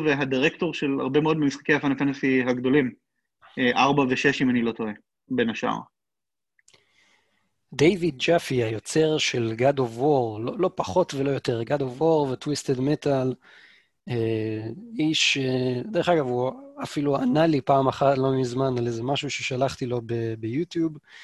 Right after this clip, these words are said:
Speaker 2: יש לו
Speaker 1: נכון,
Speaker 2: ערוץ
Speaker 1: אתה
Speaker 2: יוטיוב
Speaker 1: שיתפת
Speaker 2: מאוד
Speaker 1: אותי עם
Speaker 2: מעניין.
Speaker 1: זה.
Speaker 2: כן. יש לו, איש מאוד מאוד נחמד,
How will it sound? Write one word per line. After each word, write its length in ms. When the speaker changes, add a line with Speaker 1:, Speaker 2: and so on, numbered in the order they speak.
Speaker 2:
יש 140
לו 100
Speaker 1:
נכון, 120
Speaker 2:
ערוץ 140
Speaker 1:
אתה 80
Speaker 2:
יוטיוב 80
Speaker 1:
שיתפת 80
Speaker 2:
מאוד 20
Speaker 1:
אותי 180
עם 60
Speaker 2:
מעניין. 140
Speaker 1:
זה. 60
Speaker 2:
כן. 160
יש 180
לו, 480
איש 280
מאוד 200
מאוד 240
נחמד, 480